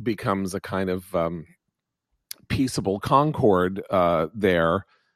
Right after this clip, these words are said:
yeah, then he would have reaped all the benefits of having done something, you know, visionary that his own people,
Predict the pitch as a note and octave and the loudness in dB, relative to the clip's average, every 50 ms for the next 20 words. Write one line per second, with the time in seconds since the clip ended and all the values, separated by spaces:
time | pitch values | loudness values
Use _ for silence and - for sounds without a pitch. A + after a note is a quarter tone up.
0 | _ _ _ _ _ _ - - E3+ A3 G3+ A2+ F#2 G#2 A2+ A2+ A#2 A#2+ A#2+ A2+ | _ _ _ _ _ _ 0 2 4 4 4 2 0 0 -2 -4 -4 -6 -10 -14
1 | - _ - B2 C3 A#2+ A2+ B2 B2 A#2+ A#2 A2 G#2 - _ _ - G#2+ G2+ A#2 | -16 _ -8 -6 -2 2 4 4 4 4 2 0 -2 -8 _ _ -10 -6 -4 -4
2 | A#2+ B2+ C3 - - - - - A2+ A2+ A2+ B2 C3+ C#3 C#3+ C#3 C#3 A2+ C#3 C3+ | -4 -4 -6 -8 -12 -12 0 4 4 6 6 6 4 2 0 -2 -2 -2 0 0
3 | D3 D#3+ D3 - - G2+ F#2 F2+ - - - A#2 G2 A2 G#2 G2+ G2 G#2+ G#2 G2+ | 0 -2 -4 -4 -2 -2 -2 -2 -4 -6 -6 -4 0 2 2 2 2 2 0 0
4 | A2 G#2 G#2 A2 G#2+ - B2 G#2+ A2 G#2 - G2 F#2+ F#2 F#2 - - A#2 G#2 F2 | 0 0 0 0 -2 -2 -2 -2 -2 -2 -2 -2 -2 -2 -4 -4 -4 -2 0 0
5 | E2 E2 E2+ D2 F#2 F#2 A#2 A#2+ B2 C3+ C3+ C3 C3 B2+ C3 C3 C3+ C#3 C3+ C3 | 0 0 -2 -4 -2 0 0 0 2 2 0 0 2 2 2 2 2 2 0 0
6 | B2 G#2 F#2 F2 E2+ F#2 F2+ E2 D#2+ E2 D2+ - F2+ F#2 F#2+ F#2 F2+ - A2+ G#2 | 0 -2 -2 -2 -2 -4 -6 -6 -6 -8 -6 -6 -4 -4 -4 -6 -8 -8 -10 -10
7 | F2+ - G#2 G2 F#2+ F#2 | -8 -6 -6 -6 -6 -8